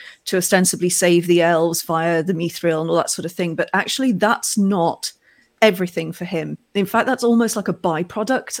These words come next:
I feel, from what we're getting. It's a byproduct of, um, of what he truly wants to do. He mentions, you know, in one of the first scenes he has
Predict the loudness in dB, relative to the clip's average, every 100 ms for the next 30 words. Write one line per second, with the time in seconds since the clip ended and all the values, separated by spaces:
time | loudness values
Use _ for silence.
0 | -4 -4 -2 0 4 4 2 -2 -2 -2
1 | -4 -2 0 0 -2 -18 -10 -4 -4 -2
2 | 0 0 0 -2 -2 -2 -4 -8 -12 -4
3 | 0 2 0 -4 -12 -8 -2 0 -2 -4
4 | -6 -10 _ _ _ -20 -20 _ _ _
5 | _ _ _ _ 0 0 4 2 2 -2
6 | -4 -4 -12 -6 0 2 4 4 2 0
7 | -6 -6 -8 -6 -2 -2 -4 -12 -18 2
8 | 6 8 6 2 -2 -2 -2 -4 -2 -2
9 | -2 0 0 2 2 0 0 2 2 2
10 | -4 -6 -2 0 -2 -4 -8 -6 -2 0
11 | -2 -6